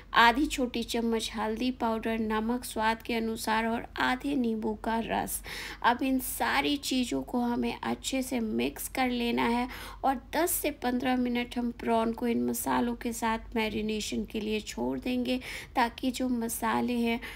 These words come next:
वो अच्छे से इसके अंदर इसका फ्लेवर आ जाए।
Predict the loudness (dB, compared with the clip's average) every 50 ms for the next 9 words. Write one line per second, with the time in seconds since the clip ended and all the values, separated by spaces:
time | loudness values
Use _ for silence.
0 | -12 -6 -4 -2 -2 -2 0 0 0 0 0 -2 -2 -2 -2 -2 -2 -2 -2 -2
1 | -2 -4 -6 -10 -8 -6 -6 -6 -4 -2 -2 -2 -2 -2 -2 -4 -4 -4 -6 -6
2 | -6 -6 -4 -4 -4 -4 -4 -4 -4 -2 -2 -2 -2 -2 -4 -4 -6 -6 -6 -4
3 | -4 -4 -6 -4 -6 -6 -6 -6